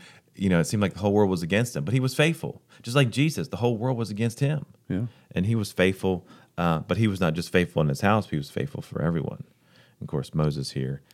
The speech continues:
Speaker 2: Well, when we look at our lives today and we find that, uh, Christianity, you've got a lot of opposition to Christianity today,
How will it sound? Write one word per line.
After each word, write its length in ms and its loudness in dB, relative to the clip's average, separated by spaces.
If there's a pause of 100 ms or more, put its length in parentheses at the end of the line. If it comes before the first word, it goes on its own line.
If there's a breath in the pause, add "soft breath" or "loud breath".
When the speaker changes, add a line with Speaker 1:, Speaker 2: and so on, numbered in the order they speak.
(120)
Speaker 2:
Well, 120 4
when 60 6
we 80 6
look 180 2
at 60 0
our 140 0
lives 320 -4
today 420 -2
and 160 -2
we 100 -4
find 280 -6
that, 200 -8
uh, 140 -4
Christianity, 680 -2
you've 180 -6
got 140 -6
a 40 -8
lot 240 -6
of 120 -8
opposition 580 -8
to 80 -12
Christianity 720 -6
today, 380 -8